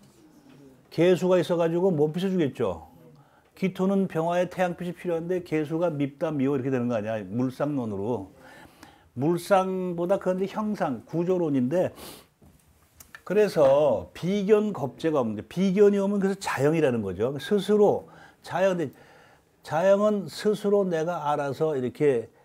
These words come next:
에, 잘못된 거, 틀어진 거, 고장난 걸 고치는 게 자영이야. 가장 나쁜 건 형무소 가는 거예요.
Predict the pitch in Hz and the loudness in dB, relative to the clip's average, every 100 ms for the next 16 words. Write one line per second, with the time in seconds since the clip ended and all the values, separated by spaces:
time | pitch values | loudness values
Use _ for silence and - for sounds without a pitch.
0 | _ _ _ - 110 107 - 127 147 151 | _ _ _ -4 -2 -2 0 2 4 2
1 | 143 135 110 107 110 - 180 180 135 110 | -2 -2 -4 -4 -6 -6 -4 -4 -4 -6
2 | 101 90 101 175 - - 110 120 127 117 | -6 -4 -6 -6 -10 -4 -2 0 0 -2
3 | 101 98 120 - 120 - - 117 123 139 | -4 -6 -8 -6 -6 -6 -8 -6 -6 -8
4 | - 143 139 117 85 82 98 92 _ _ | -8 -6 -6 -6 -10 -14 -16 -20 _ _
5 | _ _ _ _ _ - - - - 165 | _ _ _ _ _ -20 -20 -12 -6 2
6 | 202 220 214 196 190 214 190 185 185 175 | 4 6 6 4 0 -2 -2 -2 0 0
7 | 180 143 123 101 95 92 85 | 0 -2 -4 -4 -4 -6 -6